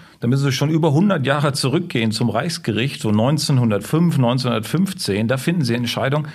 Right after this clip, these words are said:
die im Zusammenhang mit Krieg und ähnlichen Umständen getroffen wurden, wo dann mal gesagt wurde, ja, also wenn man wegen behördlicher Anordnung, eben damals waren's dann irgendwie Tanzveranstaltungen oder sonstiges,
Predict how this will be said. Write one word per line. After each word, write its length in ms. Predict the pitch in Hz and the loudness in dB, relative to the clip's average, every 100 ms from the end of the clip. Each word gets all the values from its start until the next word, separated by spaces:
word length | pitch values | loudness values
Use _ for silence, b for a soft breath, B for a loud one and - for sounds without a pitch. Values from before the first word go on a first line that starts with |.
| B B B B - | B B B B 0
die 60 | |
im 100 | 117 | 0
Zusammenhang 360 | 120 110 110 107 | 2 2 2 2
mit 180 | 110 110 | 0 0
Krieg 340 | 127 147 160 | 0 2 2
und 140 | 127 120 | 2 2
ähnlichen 380 | 147 180 127 | 0 2 2
Umständen 840 | 123 120 110 110 104 110 117 127 - - | 2 0 0 -2 -2 0 -2 -2 -8 -8
getroffen 480 | 101 - 113 123 117 | -6 -2 0 2 2
wurden, 220 | 117 113 | 2 2
wo 80 | 113 | 2
dann 120 | 110 | 2
mal 80 | 107 | 2
gesagt 280 | 107 107 | 0 0
wurde, 140 | 113 98 | 0 2
ja, 180 | 92 120 | 2 2
also 300 | 123 104 101 | 2 0 2
wenn 100 | 110 | 2
man 220 | 110 95 | 2 2
wegen 180 | 104 101 | 0 0
behördlicher 500 | 92 110 113 - - | 2 0 0 -4 -2
Anordnung, 440 | 123 113 104 107 | 0 2 2 0
eben 200 | 107 104 | 0 0
damals 380 | 95 95 98 - | 2 2 0 -2
waren's 200 | 90 - | -2 -2
dann 160 | - | -4
irgendwie 180 | 82 85 | -4 -4
Tanzveranstaltungen 1080 | 85 95 117 123 - 98 107 - 104 98 101 | -2 2 2 2 0 0 0 0 -2 0 -2
oder 140 | 95 | -2
sonstiges, 580 | 87 107 127 110 107 107 | -2 -2 -2 0 0 0